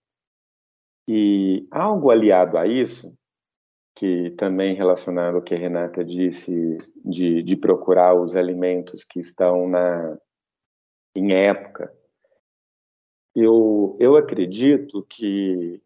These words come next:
que o que mais prejudica as pessoas a comprarem coisas da época é essa redução de ingredientes, de tipos de alimentos que a família gosta. Então, se a gente,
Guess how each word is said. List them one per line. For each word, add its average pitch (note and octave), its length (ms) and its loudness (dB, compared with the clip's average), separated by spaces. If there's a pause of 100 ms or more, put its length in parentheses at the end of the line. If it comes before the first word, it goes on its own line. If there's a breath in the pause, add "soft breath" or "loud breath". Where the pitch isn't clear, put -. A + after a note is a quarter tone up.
(640)
que A#2 140 0
o A2 140 4
que A#2+ 160 -6
mais D3 720 -4 (100)
prejudica B2 840 0
as - 140 -4
pessoas F2+ 560 -2
a F2+ 60 -2
comprarem E2+ 680 -4
coisas E2 560 -4
da D#2 180 -4
época G#2 520 2 (1500)
é G2+ 520 0 (140)
essa A2+ 440 4
redução B2 1120 -2
de A2 300 -6
ingredientes, G2+ 1160 -2
de G2 200 -8
tipos C3+ 500 -4
de G#2 60 2
alimentos F#2 600 -2
que - 140 -4
a F#2+ 120 2
família F#2 500 -2
gosta. F2+ 440 -6 (920)
Então, G#2 180 -6
se G#2 160 2
a G#2+ 60 6
gente, A2+ 800 0